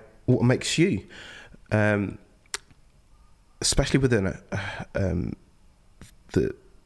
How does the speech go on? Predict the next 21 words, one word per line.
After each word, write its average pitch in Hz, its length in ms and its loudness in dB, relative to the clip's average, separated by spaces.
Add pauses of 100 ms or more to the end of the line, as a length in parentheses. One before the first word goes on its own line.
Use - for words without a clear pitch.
(420)
the 110 100 2
days 107 360 2
that - 160 -4
we 101 140 2
live 98 340 0
today 82 420 0
in 69 200 -4
terms 98 180 -2
of - 60 -2
social - 300 0
media 92 260 0
and 87 80 0
everything 92 340 0
else. 87 260 -2 (420)
It's - 120 -2
such - 180 0
a 123 40 4
crucial 110 600 2
thing 92 440 0 (400)
to 92 560 0 (240)
really 101 680 0